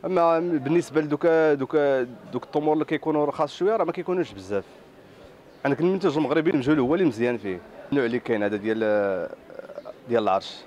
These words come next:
هذا هو اللي كاين. وهذا هو اللي يعني اللي عندهم مزيان، هو اللي معروف بزاف عندهم. آه، سوق الجمله عندك تقريباً خمسة وثلاثين درهم تقريباً، ثمانية وثلاثين درهم. اه، راه هو راه معروف التمر ديال الجزائر، راه اي واحد كيعرف التمر ديال الجزائر زوين.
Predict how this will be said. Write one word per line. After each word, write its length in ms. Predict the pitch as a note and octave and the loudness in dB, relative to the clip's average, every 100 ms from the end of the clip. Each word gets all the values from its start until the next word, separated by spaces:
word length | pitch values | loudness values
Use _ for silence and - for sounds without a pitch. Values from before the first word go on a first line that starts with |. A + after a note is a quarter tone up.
| - | -8
هذا 140 | G2 | -4
هو 140 | G2 | -2
اللي 120 | A#2+ A#2+ | -2 -4
كاين. 240 | G2+ F2 - - - - - - - - - - | -8 -10 -12 -20 -20 -20 -20 -20 -20 -20 -10 0
وهذا 200 | B3 A3+ | 2 4
هو 100 | A#3 | 4
اللي 120 | B3 | 4
يعني 340 | E3 D3 E3 | 2 4 2
اللي 140 | D#3+ E3+ | 2 2
عندهم 280 | B2+ D3 C3 | 2 2 2
مزيان، 280 | A2 C3+ | 2 2
هو 120 | B2+ F#3 | 4 2
اللي 120 | B3 | 2
معروف 340 | A#2 C#3 C3 | 2 2 0
بزاف 320 | - - B2 | -4 -2 -2
عندهم. 320 | G2+ G#2 G2+ G#2 - - - - - - - - - G3+ F3 - - - - C3+ C3+ - - - - | 0 -2 -4 -6 -16 -20 -20 -20 -20 -20 -20 -20 -18 -18 -18 -20 -20 -20 -20 -18 -20 -20 -20 -20 -10
آه، 180 | C#3 A#2+ | -4 -2
سوق 220 | A#2+ A#3 - | -2 -6 -8
الجمله 320 | A2+ F3+ G3+ | -8 -2 0
عندك 200 | C3 A2+ | -2 -6
تقريباً 520 | - G#3 F3+ E3+ F3+ - - | -6 0 2 2 0 -6 -12
خمسة 240 | F3 G3+ | -4 -2
وثلاثين 340 | E3 E3 D#3 | 0 0 0
درهم 320 | A#2 A#2 A#2 A2 | 0 2 0 -4
تقريباً، 480 | - A2 G2 F#2+ F2+ - - - - | -4 -4 -2 -4 -6 -16 -20 -20 -6
ثمانية 180 | B2+ C3+ | -2 0
وثلاثين 380 | C3 B2+ B2 G#2 | 0 -2 -2 -2
درهم. 260 | G2+ F2+ E2 - - - - | -2 -4 -10 -18 -16 -14 -2
اه، 240 | - A4 G#4 | 0 2 4
راه 100 | E3 | 2
هو 220 | C3 D3 | 2 2
راه 100 | C3+ | 2
معروف 360 | G#2+ C3+ A#2 | 2 2 0
التمر 200 | - C#3 | -2 -2
ديال 160 | B2 B2 | 0 0
الجزائر، 360 | A2+ A2+ B2 A#2+ | -2 0 2 4
راه 240 | G#2+ G#2+ | 2 2
اي 140 | B2+ | 0
واحد 180 | C3 A2+ | 0 -2
كيعرف 280 | - G#2 G2 | -2 0 -2
التمر 220 | - A2+ | -4 -4
ديال 120 | G#2+ | 0
الجزائر 520 | G#2 G2 G#2 A2 G#2 - | -2 -4 -4 0 0 -2
زوين. 300 | F#2+ G#2+ G#2 | -8 -4 -4